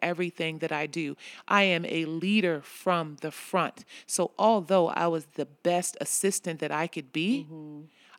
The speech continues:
Speaker 1: I was preparing to be a
Speaker 2: A head coach.
Speaker 1: supervisor.
Speaker 2: Yes.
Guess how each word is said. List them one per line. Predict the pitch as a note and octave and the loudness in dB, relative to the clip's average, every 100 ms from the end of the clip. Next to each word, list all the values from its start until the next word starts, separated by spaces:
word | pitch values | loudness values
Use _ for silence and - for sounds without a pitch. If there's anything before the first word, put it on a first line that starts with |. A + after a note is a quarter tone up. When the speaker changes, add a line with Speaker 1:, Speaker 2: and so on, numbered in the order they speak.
| - | 0
Speaker 1:
I | B3 | 4
was | C4+ D3+ - | 4 2 -4
preparing | - C#3 - - A#3+ A#3+ E3 D3+ | -6 -6 -6 -2 2 4 2 -2
to | C#3 - D#3 | -8 -8 -4
be | E3+ E3 - | -2 -2 -4
a | |
Speaker 2:
A | C#3 | -2
head | |
coach. | E3 | 0
Speaker 1:
supervisor. | F#3 A3 D#3+ C#3+ B2 G2 - - - | 2 2 2 0 0 0 -2 -6 -8
Speaker 2:
Yes. | D3+ C3+ | -8 -8